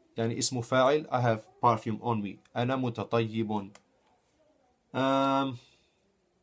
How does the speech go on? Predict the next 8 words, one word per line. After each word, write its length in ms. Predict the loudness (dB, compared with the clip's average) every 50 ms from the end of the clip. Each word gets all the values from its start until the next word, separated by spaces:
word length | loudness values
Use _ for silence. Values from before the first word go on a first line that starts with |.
| _ _ _ _ _ _ _ _ _ _ _ _ _ -20 -20 -12
وكان 320 | -12 -6 2 4 4 6 4
النبي 400 | 2 0 0 -2 0 0 0 0
صلى 140 | 2 2 2
الله 160 | 2 2 0 -2
عليه 40 |
وسلم 120 | -2 -2 -4
يحب 540 | -4 -4 -4 -6 -6 -4 -4 -4 -4 -4 -6 -8 -10
الطيب. 480 | -10 -8 -2 0 2 4 2 2 -2